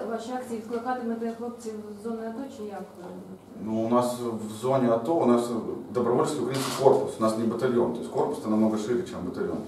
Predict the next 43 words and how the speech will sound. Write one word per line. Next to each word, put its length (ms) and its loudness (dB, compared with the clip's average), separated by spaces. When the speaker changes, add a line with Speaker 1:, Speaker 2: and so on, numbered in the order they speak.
Speaker 2:
И 380 2
в 80 2
зоне 240 4
боевых 300 4
действий 280 -2
находится 460 4
там 180 -4
два 200 10
батальона, 540 -2
а 300 4
во 140 0
всей 460 6
Украине 400 2
у 40 4
нас 140 2
все 100 -4
там 140 0
восемнадцать 520 2
или 80 -4
девятнадцать 460 0
запасных 480 -2
батальонов. 480 -6
То 60 -8
есть, 160 -8
э, 260 6
они 120 4
там 160 0
тренируются, 720 4
а, 220 8
проходят 320 2
подготовку, 600 4
готовятся 540 4
к 140 -2
отправке 840 4
на 240 4
фронт. 340 0
То 80 -2
есть, 140 0
по 120 4
большому 260 4
счету, 220 0
если 140 -4
нужно 200 2